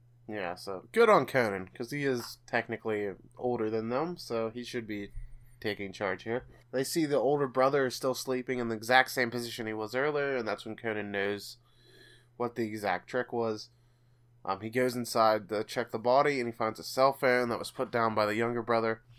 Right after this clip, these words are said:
Then he has everything figured out. <clears throat> Conan finally makes his way up to where the older brother is, and he checks his pulse. It lines up he's dead. So that's the whole twist, that, uh, the brother was dead the entire time. He was hiding the body right in front of everybody,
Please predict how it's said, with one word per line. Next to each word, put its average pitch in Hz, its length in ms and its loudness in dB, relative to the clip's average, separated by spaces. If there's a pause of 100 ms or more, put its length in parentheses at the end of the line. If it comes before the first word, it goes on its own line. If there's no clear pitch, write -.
(340)
Then 104 100 -6
he 101 80 -8
has 104 220 -2
everything 101 340 -4
figured 110 320 -4
out. 143 260 8 (380)
<clears throat> - 880 -12
Conan 131 380 2 (200)
finally 151 380 10
makes 131 280 0
his 120 120 -8
way 120 220 4
up 117 200 2 (260)
to - 100 -8
where 120 140 0
the 113 80 4
older 110 240 0
brother 120 360 2
is, 120 320 0 (100)
and 98 80 -10
he 101 60 -4
checks - 300 -2
his 98 100 2
pulse. 135 480 4
It - 140 -8
lines 95 360 -6
up 95 120 -6
he's 92 140 -6
dead. 104 360 2 (480)
So - 100 -4
that's 113 160 0
the 101 120 0
whole 107 180 0
twist, 110 440 0
that, 101 180 4
uh, 90 180 4 (500)
the - 80 -12
brother 135 280 4
was 117 180 0
dead 120 360 0
the 117 120 6
entire 113 460 4
time. 117 240 2
He 107 60 2
was 113 120 -2
hiding 160 400 6
the 127 80 0
body 135 320 10
right 104 220 4
in 123 140 2
front 110 200 2
of 101 80 -2
everybody, 92 480 -2